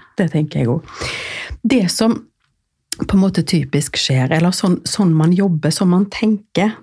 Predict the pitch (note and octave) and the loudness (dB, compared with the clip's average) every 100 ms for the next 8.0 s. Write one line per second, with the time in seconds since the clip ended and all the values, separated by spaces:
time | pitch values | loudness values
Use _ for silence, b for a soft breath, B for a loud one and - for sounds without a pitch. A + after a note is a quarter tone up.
0 | - - G3+ D3+ C3+ - D#3+ E3+ G3 - | -4 0 2 0 0 0 2 2 0 -4
1 | - D#3 E3 - - B B B B B | -4 -2 -4 -8 -16 B B B B B
2 | B - - F#3+ F#3+ F#3+ F3 C#3 - D3+ | B -10 -2 2 2 2 0 0 0 -2
3 | D#3+ D#3+ D3 C3 - - C#3 - F#3 G#3+ | 0 0 0 -2 -2 -2 -2 -2 -2 -2
4 | E3 F3 F#3+ G3+ - E3+ F3+ G3+ - - | -2 0 0 -2 -2 2 4 2 -2 -2
5 | A3 A3 - F#3 A3+ - - - G#3 E3+ | -2 0 -2 0 0 -2 -8 -4 -2 -2
6 | - D3+ D#3+ F#3 F#3+ F3 C#3+ C3+ D#3 - | -2 0 2 2 0 0 0 2 0 -2
7 | - F#3 G#3+ - - A3+ A3+ - - E3+ | -2 -2 -2 -8 -2 0 0 -2 -2 -2